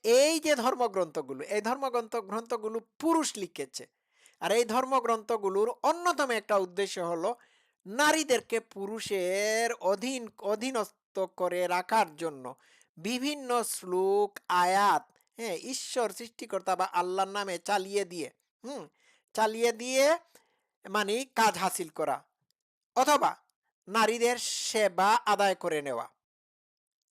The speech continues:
কিন্তু এই নারী জাতিরা, হ্যাঁ, ধার্মিক, তারা ধর্মের বেড়াজাল থেকে বের হয়ে আসতে পারতেছে না, অথচ তাদেরকেই বিভিন্ন ধর্মগ্রন্থে ছোট করে দেখানো হয়েছে,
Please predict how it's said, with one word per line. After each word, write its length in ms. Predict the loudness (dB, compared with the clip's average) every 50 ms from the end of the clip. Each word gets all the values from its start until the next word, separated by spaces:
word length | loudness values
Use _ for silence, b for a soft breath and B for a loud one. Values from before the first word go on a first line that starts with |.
| _ _ _ b b b b b b b -12
কিন্তু 400 | -10 -10 -10 -8 -8 -10 -10 -10 -8 -6
এই 260 | -2 0 0 0 0
নারী 440 | -2 -2 0 0 0 0 -2 -2 -2
জাতিরা, 680 | 0 0 0 0 -2 -6 -6 -2 0 0 0 -2 -4 _ _ _ _ _ _ _ _ _ _ _ _
হ্যাঁ, 300 | -8 -6 -6 -6 -6 -10 -14 _ _ _ _ _ _ _ _ _ _ _ _ _ _ -6
ধার্মিক, 440 | -2 0 0 0 0 -2 -8 -10 -12 _ _ _ _ _ _ _ _ 0
তারা 420 | 2 2 4 4 4 2 2 0
ধর্মের 420 | 0 -2 -2 -2 -2 -2 -2 0
বেড়াজাল 380 | 0 2 2 2 2 2 0 -2
থেকে 300 | -2 -6 -8 -8 -8 -8
বের 380 | -8 -8 -6 -4 -2 -2 -2 -2
হয়ে 200 | -2 0 0 0
আসতে 300 | 0 -2 -4 -10 -14 -10
পারতেছে 540 | -8 -8 -8 -10 -14 -16 -14 -12 -12 -12
না, 140 | -14 -16 -12 _
অথচ 320 | -8 -6 -6 -8 -8 -8 -8
তাদেরকেই 760 | -8 -2 0 2 4 6 4 4 4 4 4 2 2 2 0 b b b b b b -8
বিভিন্ন 400 | -8 -6 -6 -4 -4 -4 -4 -2
ধর্মগ্রন্থে 760 | -2 -2 -2 -2 -2 -2 -2 -2 -4 -4 -6 -8 -12 -14 -14 -14 _ _ _ _ _ _ _ -10
ছোট 160 | -4 0 0
করে 300 | 0 0 0 0 -2 -2
দেখানো 380 | -2 -4 -4 -4 -6 -6 -8 -8
হয়েছে, 400 | -8 -8 -10 -10 -14 -18 -20